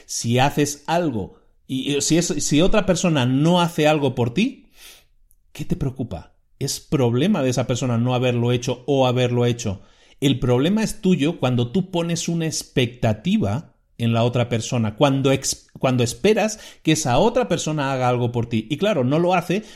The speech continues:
no te trajo regalo, pues ya está. "Mira, el Jaime que no me trajo regalo.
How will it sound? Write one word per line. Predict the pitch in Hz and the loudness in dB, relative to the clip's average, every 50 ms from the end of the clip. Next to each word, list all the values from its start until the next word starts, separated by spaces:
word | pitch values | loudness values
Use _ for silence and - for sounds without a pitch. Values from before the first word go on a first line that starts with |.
| - - | -8 -2
no | 147 165 170 | 2 2 2
te | 165 165 | 2 2
trajo | 143 151 139 147 120 - 151 | 0 0 -2 -2 0 0 2
regalo, | 151 160 147 165 160 151 151 175 214 214 - - - | 2 4 4 4 4 4 4 4 2 0 -4 -10 -2
pues | - 139 135 | 0 2 4
ya | 151 | 4
está. | 147 143 - 139 131 - - - | 4 6 4 2 2 0 -2 2
"Mira, | 156 170 196 202 202 202 - - - - - - - | 4 6 8 8 8 8 6 6 0 -4 -6 -6 -6
el | - 160 156 156 147 | 0 2 4 4 4
Jaime | - - 214 220 233 214 202 170 123 - | 2 2 2 4 4 6 4 4 2 4
que | - 196 190 | 2 2 4
no | 208 220 | 4 4
me | 220 220 | 2 2
trajo | 214 220 214 196 - - 190 | 2 2 0 0 2 2 2
regalo. | 185 - 180 175 165 156 139 - - | 4 4 4 4 4 4 4 2 -2